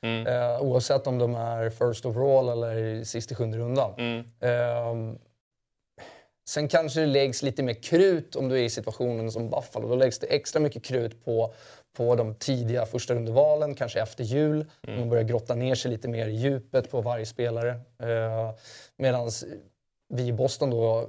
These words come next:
Speaker 2: ja, men som i år, liksom, vi tradade bort vår första runda, eh, vid trading deadline, då, då,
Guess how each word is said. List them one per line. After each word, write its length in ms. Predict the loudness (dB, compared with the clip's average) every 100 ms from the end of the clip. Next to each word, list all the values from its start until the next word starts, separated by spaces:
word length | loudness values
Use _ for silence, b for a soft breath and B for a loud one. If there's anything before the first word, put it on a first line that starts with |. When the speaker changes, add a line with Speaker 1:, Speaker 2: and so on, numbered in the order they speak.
| -4
Speaker 2:
ja, 120 | -4
men 220 | -4 -6
som 180 | -6 -4
i 40 | 0
år, 220 | 4 4
liksom, 240 | 2 -4
vi 60 | -6
tradade 280 | 0 0 2
bort 160 | -2 -2
vår 100 | -4
första 320 | -4 0 0
runda, 420 | 0 -4 -6 -8 B B B -8
eh, 240 | -4 -4 -4
vid 120 | 0
trading 240 | 0 2
deadline, 460 | 0 0 -2 -2 -6
då, 160 | -6 -6
då, 560 | -4 0 4 4 2